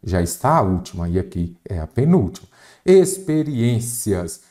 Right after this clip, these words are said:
E neste caso aqui, nós temos o quê? Experiências. Você já vai observar que ela é uma paroxítona terminada em quê? Em ditongo. E universitário e Mário, da mesma forma,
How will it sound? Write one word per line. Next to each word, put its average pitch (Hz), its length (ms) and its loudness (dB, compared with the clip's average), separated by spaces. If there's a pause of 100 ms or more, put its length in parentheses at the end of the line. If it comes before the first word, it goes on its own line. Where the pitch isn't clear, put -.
(160)
E 185 100 0
neste 135 340 2
caso 98 460 -2
aqui, 85 360 -6
nós 92 280 -6
temos 95 260 -4
o 98 80 -4
quê? - 320 -8
Experiências. 120 1400 0 (600)
Você 98 340 0
já 98 140 -2
vai 95 320 -2
observar 92 840 -2
que 95 80 -6
ela 87 160 -2
é 85 100 -4
uma 82 220 -6 (160)
paroxítona 104 1040 -2
terminada 117 580 -2
em 113 100 -2
quê? 85 320 -4 (260)
Em 87 140 -4
ditongo. 104 640 -2 (240)
E 165 80 2
universitário 113 1080 0 (180)
e 110 80 -4
Mário, 90 540 -4
da 87 120 -4
mesma 87 400 -6
forma, 107 560 -4